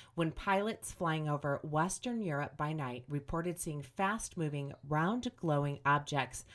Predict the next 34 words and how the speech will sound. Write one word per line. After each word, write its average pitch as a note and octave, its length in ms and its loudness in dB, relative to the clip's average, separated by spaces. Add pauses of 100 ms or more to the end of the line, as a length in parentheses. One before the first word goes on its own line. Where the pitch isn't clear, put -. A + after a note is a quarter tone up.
(280)
following C#3+ 540 2
their C3+ 200 -2
aircrafts. - 840 -6 (540)
The F3+ 120 4
objects E3+ 440 4 (100)
were E3 340 2 (140)
variously A3 600 6
described E3 560 4
as C#3+ 480 2
fiery G3+ 840 6
and C#3+ 360 -2
glowing D3+ 380 0
red, F3 600 4 (160)
white, F3+ 460 2
or C#3+ 140 -2
orange, F#3 600 0 (320)
and E3 140 -2
pilots G#3+ 420 2
claimed E3+ 440 -2
they D#3+ 160 0
moved D3 320 -2
like C#3 300 -4
nothing D#3 440 -4
they E3+ 100 0
had D3 240 0
ever D3 220 -4
seen C#3+ 240 -8
before. D3 580 0 (480)
And E3 80 2
if D#3+ 100 4
they E3+ 100 2
got F3 180 6
too F3+ 140 0
close, G#3 640 4